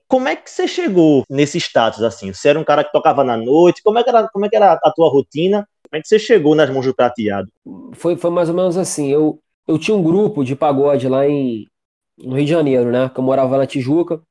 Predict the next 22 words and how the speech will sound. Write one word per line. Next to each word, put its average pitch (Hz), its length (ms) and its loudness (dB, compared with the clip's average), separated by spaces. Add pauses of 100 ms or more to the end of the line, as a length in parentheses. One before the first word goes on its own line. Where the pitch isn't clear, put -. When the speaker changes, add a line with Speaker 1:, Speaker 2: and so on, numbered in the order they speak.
(280)
Speaker 2:
e 139 340 -2
ali 139 140 0
em 143 40 0
Vila 156 160 0
Isabel. 135 560 0 (680)
E 170 140 -2
a 196 40 0
gente 196 160 -4
já 214 120 -2
Speaker 1:
Uhum. 208 60 -10
Speaker 2:
tocava 190 600 0
e, 147 220 0
e, 151 40 -4
de 143 60 -6
certa 160 260 -2
forma, 160 300 0
alimentava 156 640 0
esse 147 200 -6
sonho, 139 440 0
né? 127 200 0
De, 110 260 -8
de, 107 260 -14